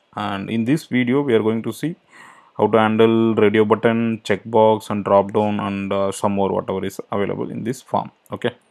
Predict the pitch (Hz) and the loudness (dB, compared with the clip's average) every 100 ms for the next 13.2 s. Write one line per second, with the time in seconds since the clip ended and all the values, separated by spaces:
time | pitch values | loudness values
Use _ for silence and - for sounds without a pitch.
0 | _ _ _ - 113 107 104 110 - 190 | _ _ _ -2 2 4 2 -2 -2 -4
1 | 196 110 107 107 104 120 117 104 110 131 | -2 2 4 4 4 0 -2 -4 -2 -4
2 | - 147 101 98 95 104 - - 104 117 | -2 -4 0 0 0 -6 -8 -12 -4 -2
3 | 110 101 98 120 190 _ _ _ _ _ | 0 -2 -4 -8 -12 _ _ _ _ _
4 | 151 - 214 196 196 107 - - - _ | -6 0 2 2 0 -10 -12 -18 -20 _
5 | _ _ _ _ _ _ _ _ _ _ | _ _ _ _ _ _ _ _ _ _
6 | _ - 117 101 101 98 95 - - 117 | _ -8 0 2 4 2 -2 -12 -10 -4
7 | 110 127 117 _ _ - _ 107 107 113 | 0 0 -2 _ _ -20 _ 2 4 4
8 | 120 123 123 110 98 - - - _ _ | 4 6 8 8 6 2 -4 -10 _ _
9 | - - - 101 104 113 117 113 - 104 | -20 -14 2 2 4 4 4 2 2 2
10 | 98 147 - - _ - 104 104 - - | 2 -2 -10 -20 _ -16 -10 -10 -10 -14
11 | - - 104 107 - - - - - - | -8 0 2 2 -2 -14 -18 -20 -20 -6
12 | 98 104 104 101 104 107 104 101 101 98 | 2 4 4 0 -2 -2 -2 0 0 0
13 | 101 98 | 0 0